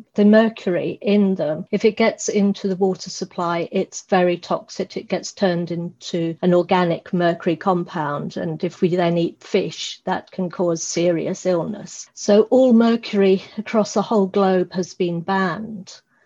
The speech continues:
And as a result of that, there's nothing to make the silver fillings anymore. So those got banned in children in two thousand and eighteen across the whole of Europe.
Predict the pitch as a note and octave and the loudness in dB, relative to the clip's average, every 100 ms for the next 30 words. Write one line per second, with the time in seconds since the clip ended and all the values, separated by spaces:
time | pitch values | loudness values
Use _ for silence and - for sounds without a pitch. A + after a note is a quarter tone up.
0 | _ _ F#3 F#3+ F#3+ F#3+ F#3+ G3 F3+ - | _ _ -2 0 2 0 0 0 0 2
1 | G#3+ G#3+ G#3 F#3+ G3 G3 - G3 G#3 G3 | 2 2 -4 0 0 0 -4 -2 0 0
2 | - G3 - G3 F#3+ F#3 - - G3+ - | 2 2 2 0 2 -2 -6 -8 -2 2
3 | F#3+ F#3+ - B3+ A3 F3 E3+ E3+ E3 E3 | 2 0 0 2 2 0 -4 -6 -4 -6
4 | - E3 _ - - - G3 G3+ A#3+ A#3 | -6 -10 _ -16 -2 4 6 6 6 6
5 | A#3 A3+ - A3+ A3 - _ G#3+ G#3+ A3 | 6 2 0 -2 -2 -10 _ 4 6 6
6 | A3 A3 G#3+ - G#3+ G#3 - - A#3 A3 | 6 6 4 2 2 2 2 2 4 4
7 | G#3+ G#3 G#3 - G#3 A3 G3+ G3 G3+ G3 | 4 4 2 2 0 0 -2 0 0 2
8 | F#3+ G3 G3+ F#3+ - - A#3 G3+ E3+ - | 0 0 0 -2 -2 -6 0 0 0 -6
9 | F3+ - G#3+ G3+ G#3 G3 G#3 F#3+ F3+ G3+ | -12 -2 0 0 -2 2 4 2 4 2
10 | F#3 E3+ E3 - | 4 0 -8 -14